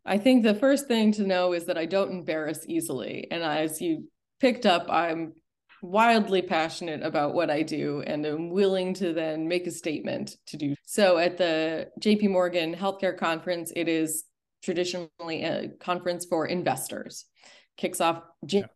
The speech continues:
Speaker 1: January like clockwork. You know it's January 'cause everybody goes to San Francisco to talk about what are they gonna invest in.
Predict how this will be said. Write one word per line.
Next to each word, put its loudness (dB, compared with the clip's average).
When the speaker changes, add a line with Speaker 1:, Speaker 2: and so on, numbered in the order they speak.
Speaker 1:
January 4
like -2
clockwork. 0
You -4
know 2
it's 0
January -2
'cause -8
everybody -2
goes 0
to -6
San -2
Francisco -2
to -2
talk -2
about 0
what -2
are -2
they -2
gonna -4
invest -6
in. -8